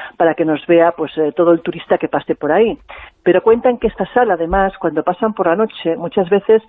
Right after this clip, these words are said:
es producto de fenomenología paranormal, bajadas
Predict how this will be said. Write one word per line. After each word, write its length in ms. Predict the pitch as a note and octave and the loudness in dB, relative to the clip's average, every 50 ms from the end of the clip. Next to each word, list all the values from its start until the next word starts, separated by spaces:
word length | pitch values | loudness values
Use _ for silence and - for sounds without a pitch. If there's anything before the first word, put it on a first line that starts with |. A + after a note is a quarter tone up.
| _ - - - - - | _ -20 -20 -20 -14 -8
es 120 | - - - | -8 -6 0
producto 380 | - G#3 F#3+ G#3+ G#3 - A#3+ G#3 | 0 0 0 0 -2 0 2 2
de 100 | F#3+ - | 2 0
fenomenología 720 | - D#3+ D#3+ D#3 D#3 D#3 D3+ D3+ C#3 - - G3 F#3 F3+ | -2 -4 -2 0 0 2 0 0 -2 -2 0 0 0 2
paranormal, 560 | - D#3 D3 D3 C#3+ C#3 C#3+ D3 C#3+ C#3+ C3+ | 2 0 0 0 0 0 0 0 0 0 -2
bajadas 360 | C#3 C3+ - E3 D3+ E3 | -2 -4 -4 -2 0 -2